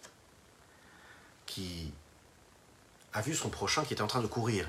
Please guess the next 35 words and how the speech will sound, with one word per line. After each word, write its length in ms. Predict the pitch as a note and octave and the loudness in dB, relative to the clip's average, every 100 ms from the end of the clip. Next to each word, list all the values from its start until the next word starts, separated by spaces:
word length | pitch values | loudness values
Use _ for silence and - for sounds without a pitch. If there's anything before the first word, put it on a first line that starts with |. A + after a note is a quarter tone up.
| D2+ | 0
Il 60 | |
lui 60 | A2 | 2
a 40 | |
posé 140 | B2+ C3 | 6 6
la 60 | |
question, 200 | B2+ - | 4 2
il 40 | D#3 | 2
a 40 | |
dit, « 80 | E3+ | 4
Mais 80 | D#3+ | 2
pourquoi 200 | - D#4 | 4 6
est-ce 80 | - | 6
que 80 | |
tu 100 | C3+ | 4
cours ? » 360 | B2+ A2+ G#2 - - - - - - - - - | 2 2 2 0 -8 -20 -20 -20 -20 -20 -20 -8
Et 60 | G2 | 0
l'autre 320 | G2 - - G#2 | 2 2 0 2
a 60 | |
répondu, « 340 | G#2+ A#2+ D3+ C#3 | 2 2 -2 0
Je 100 | A2+ | -2
cours 260 | - - | -2 -2
pour 120 | - B2+ | 8 8
accomplir 300 | - A#2+ C3 | 8 6 6
une 80 | |
mitzvah. » 440 | A#2+ A2 A2+ G#2+ - - - - - - - - - - - - - | 6 6 6 6 4 -16 -20 -20 -20 -20 -20 -20 -20 -20 -20 -10 0
Quelle 100 | B2 | 0
était 140 | A2+ | 4
cette 240 | - - G#2 | 2 2 0
mitzvah-là ? 600 | - F2 E2 E2+ F#2+ - - - - - - - - - | 2 4 4 4 2 -2 -12 -20 -20 -20 -20 -20 -16 0
D'apporter 380 | C#3+ D#3 - F#3+ | 2 2 2 2
de 60 | |
l'argent 500 | F#2+ F2+ A2+ C3+ G#2+ - | 2 0 0 0 0 0
à 100 | A#2 | 0
un 60 | |
pauvre, 240 | B2 C#3+ | 2 -2